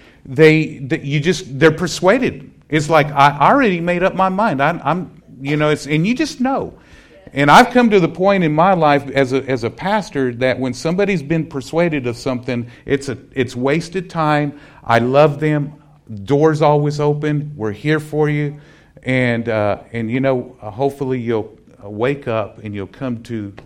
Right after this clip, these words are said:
your senses and you'll hear God again. So, so you need to guard your heart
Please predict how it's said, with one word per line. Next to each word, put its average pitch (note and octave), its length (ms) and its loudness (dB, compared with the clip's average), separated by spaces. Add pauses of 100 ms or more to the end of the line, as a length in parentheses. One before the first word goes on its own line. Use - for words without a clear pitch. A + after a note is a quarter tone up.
your G#2 160 -10
senses A2 560 -10
and G#2 400 -12
you'll G#2+ 180 -6
hear A2+ 180 -6
God G#2+ 300 -6
again. F2+ 420 -14 (540)
So, B2+ 480 4
so D#3 220 2
you C#3 180 -2
need F3 220 0
to D3+ 100 4
guard D3+ 460 2
your F#3+ 100 -2
heart D#3+ 580 0